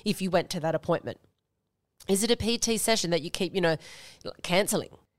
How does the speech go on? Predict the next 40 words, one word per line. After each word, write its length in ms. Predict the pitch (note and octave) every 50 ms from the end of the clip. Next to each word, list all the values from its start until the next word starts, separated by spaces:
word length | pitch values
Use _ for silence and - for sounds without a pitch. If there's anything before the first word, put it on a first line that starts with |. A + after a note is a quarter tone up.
| _ _ _ _ _ _ _ -
Is 160 | F#3+ F#3+ F#3+
it 100 | B3 -
finally 460 | - - F#3+ F3+ F#3+ G#3 G#3+ G#3 G#3+
having 400 | G3+ F#3+ G3+ F3+ G3+ G3+ G3 F#3
that 260 | E3 F#3+ F#3 D3+ -
one 480 | - C#3 C#3+ C#3+ D3 F3+ F3+ F#3 F#3 F3
day 240 | - D#3 E3 E3+ E3
to 200 | D#3+ - - E3
go 200 | C3+ E3+ E3 E3
through 240 | - - - E3+ E3
your 300 | E3 D3+ E3+ E3 E3 D#3
drawer 500 | - E3 D3 C3+ D3+ E3 F3 F3+ F3 -
of 180 | F#3 - _ -
puzzles 520 | - - F3+ F3 D#3+ F#3 D#3 D3 - - -
and 380 | - D#3 D3 D#3 D#3 C#3+ - - _ -
tidying 420 | - - - F#3 F#3+ F#3+ G3 E3+ E3+
it 80 | D#3+
up? 260 | E3 F3 - - - - - _ _ _ _ _ _ _ -
You 120 | F#3+ F3+
know, 220 | E3 E3+ G3 A#3+ - - - - - - - -
it 100 | G3 F3
doesn't 300 | A#3+ A#3+ B3 B3+ C4 A#3+
have 280 | G3+ A3 G#3+ - - -
to 100 | A3+ F3+
be 140 | F3+ G#3
big, 340 | F3 C#3 F3+ G3+ G3+ E3 D3
but 80 | F3 F3+
it 100 | F#3+ -
could 140 | - G3+ D#3+
just 180 | F#3+ F#3+ -
be 60 | A3
this 180 | G3 F3+ F#3 -
one 220 | - F3+ F#3+ G3+
thing 160 | - G#3 G3 G3
that 80 | D3+
you're 140 | C#3 G#3+ G#3+
like, 160 | A3 A3 - -
"I 120 | C4 C#4+
just 280 | C4 - - E4 - - -
really, 340 | G3+ G#3 A3+ C4 D#4 C#4+ A3